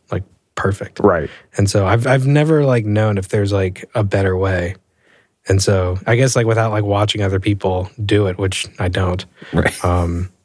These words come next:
Speaker 1: <laughs> you don't really know if your way's weird or whatever.
Speaker 2: Right.
Speaker 1: So
Speaker 2: Yeah, I mean, I think,
Speaker 1: anywho.
Speaker 2: I think the way I work is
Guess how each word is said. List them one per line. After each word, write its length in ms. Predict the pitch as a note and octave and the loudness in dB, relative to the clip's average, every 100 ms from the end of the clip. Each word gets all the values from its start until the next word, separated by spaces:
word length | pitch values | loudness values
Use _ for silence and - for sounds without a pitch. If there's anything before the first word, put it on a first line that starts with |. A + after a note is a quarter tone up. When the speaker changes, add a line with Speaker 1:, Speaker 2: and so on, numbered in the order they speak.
| _ | _
Speaker 1:
<laughs> 220 | _ - | _ -4
you 800 | F#2 - - - - - - A2+ | -2 -2 -6 -14 -14 -14 0 2
don't 140 | A2 | 2
really 560 | A2+ A2 G#2+ G#2 G2+ - | 2 2 2 0 -2 -2
know 300 | A2+ A2 B2 | 2 2 2
if 140 | A2 G#2+ | 0 0
your 160 | A2 | 0
way's 280 | G#2+ G#2 G2 | 2 2 0
weird 540 | F#2+ G2+ G2 G2+ G2+ | 0 2 2 2 0
or 300 | F#2 F#2+ F#2 F2+ | 0 0 0 -2
whatever. 520 | G2+ G2 F#2+ F2+ F2+ - _ _ | 2 4 4 2 -2 -8 _ _
Speaker 2:
Right. 80 | - - - - - | -14 -12 -14 -16 -10
Speaker 1:
So 500 | - G2+ F2+ F2 F#2 - - | 0 0 2 -2 -4 -4 4
Speaker 2:
Yeah, 200 | C3 C3 | 4 6
I 40 | |
mean, 160 | G#2+ G#2+ | 4 4
I 80 | |
think, 280 | A2+ G2+ F#2+ | 4 4 2
Speaker 1:
anywho. 180 | F#2+ F2+ | 0 2
Speaker 2:
I 100 | G2+ | 2
think 200 | A#2 G2 | 2 0
the 60 | F#2 | 2
way 220 | F#2 F2+ | 4 4
I 120 | E2+ | 4
work 300 | F2+ F2 E2+ | 2 0 2
is 320 | E2 D#2+ - | 0 0 -8